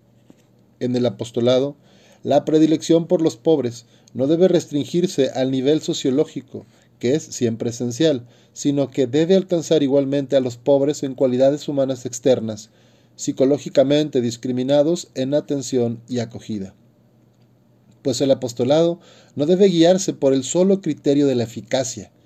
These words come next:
que aconseja invertir preferentemente en los más dotados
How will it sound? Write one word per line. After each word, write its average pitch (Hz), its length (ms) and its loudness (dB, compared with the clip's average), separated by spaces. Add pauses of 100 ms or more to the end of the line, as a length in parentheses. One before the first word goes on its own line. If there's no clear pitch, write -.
(180)
que 120 80 -2
aconseja 131 440 -4
invertir 147 480 0
preferentemente 131 920 -2
en 139 100 -2
los 120 140 -4
más 120 200 -4
dotados 127 580 0